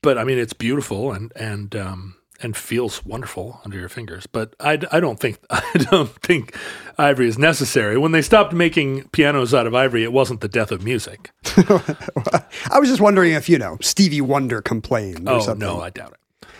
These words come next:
Speaker 1: But wasn't the oldest music drums? Isn't that, doesn't it have to have been drums? Weren't people making music from the very start?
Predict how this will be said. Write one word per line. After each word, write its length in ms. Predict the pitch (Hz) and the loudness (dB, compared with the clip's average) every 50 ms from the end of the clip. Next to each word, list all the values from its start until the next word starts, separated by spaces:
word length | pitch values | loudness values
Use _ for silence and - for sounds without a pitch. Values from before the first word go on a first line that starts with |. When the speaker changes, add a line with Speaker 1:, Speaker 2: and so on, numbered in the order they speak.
| - - - | -20 -4 6
Speaker 1:
But 120 | - 202 208 | 8 8 10
wasn't 300 | 254 302 247 311 311 - | 8 6 4 4 4 4
the 100 | 254 185 | 4 6
oldest 400 | 180 202 214 208 202 202 - 185 | 8 6 6 6 4 0 0 0
music 320 | 180 196 170 170 185 - | 0 2 2 0 -4 2
drums? 580 | - 190 196 190 190 202 214 202 - - - - | 4 4 4 4 2 0 -2 -4 -6 -8 -10 -2
Isn't 320 | - 185 185 185 202 185 - | 0 0 2 2 -2 0 2
that, 340 | 196 185 180 175 - _ _ _ _ _ _ _ _ - | 2 2 2 0 -2 _ _ _ _ _ _ _ _ 0
doesn't 260 | 196 208 165 196 175 | 2 2 2 2 0
it 100 | 165 139 | 0 0
have 240 | 117 147 143 127 - - | 2 0 0 0 0 0
to 120 | - 156 | 2 2
have 280 | 131 143 143 127 120 113 | 4 2 0 0 -2 0
been 240 | 143 139 135 127 | 0 0 0 -2
drums? 440 | 110 127 135 131 131 131 135 135 - | 0 2 2 2 2 -2 -6 -6 -2
Weren't 180 | 165 160 156 - | -2 -2 0 0
people 220 | 165 156 156 139 | 0 2 2 2
making 340 | 127 135 127 120 - 117 117 | 0 0 -4 -4 -6 -6 -4
music 320 | 127 131 123 107 127 110 - | -2 -2 0 -2 -4 -6 -4
from 180 | - 117 117 | -4 -4 -4
the 80 | 113 110 | -4 -4
very 240 | 110 110 107 104 104 | -4 -4 -4 -4 -6
start? 460 | - - - 107 107 131 - - - | -4 -4 -4 -4 -4 -6 -10 -14 -12